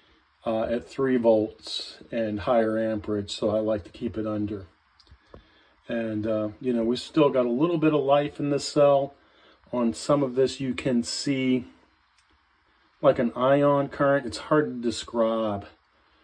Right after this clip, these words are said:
um, but there's a small current that you can see on some of it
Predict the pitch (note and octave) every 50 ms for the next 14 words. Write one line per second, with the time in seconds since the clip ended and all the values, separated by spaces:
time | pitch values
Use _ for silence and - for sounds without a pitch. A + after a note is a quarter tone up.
0 | _ _ _ _ _ _ _ - A#2 A2+ A2+ G#2+ G#2+ G#2 G#2+ - - A#2 A2+ A2+
1 | G#2+ - D#3 D3+ - - - - - C#3 C#3 C#3 C#3+ D3 D3 C#3+ C#3 C3+ B2 -
2 | - - - - _ _ - - - - - - E3+ D#3+ C3 A#2+ - - B2 B2
3 | A#2+ - B2+ A#2+ A#2 - - B2 A2 G#2 - - - C3+ C3 B2+ B2 A2+ A#2 A2+
4 | G#2+ - - - C#3 B2 A#2+ A#2 G#2 A2 A2+ - -